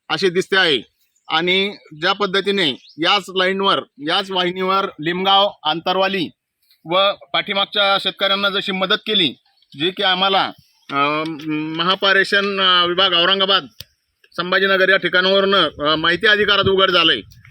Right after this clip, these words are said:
काही शेतकऱ्यांना दिलेली ही रक्कम बघू शकतो आपण, अ, टॉवर क्रमांक सहा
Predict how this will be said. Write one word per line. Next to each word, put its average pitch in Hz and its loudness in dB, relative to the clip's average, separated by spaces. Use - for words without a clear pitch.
काही 180 2
शेतकऱ्यांना 196 2
दिलेली 190 2
ही 196 2
रक्कम 196 2
बघू 196 2
शकतो 190 0
आपण, 170 0
अ, 147 0
टॉवर 190 2
क्रमांक 202 0
सहा 196 2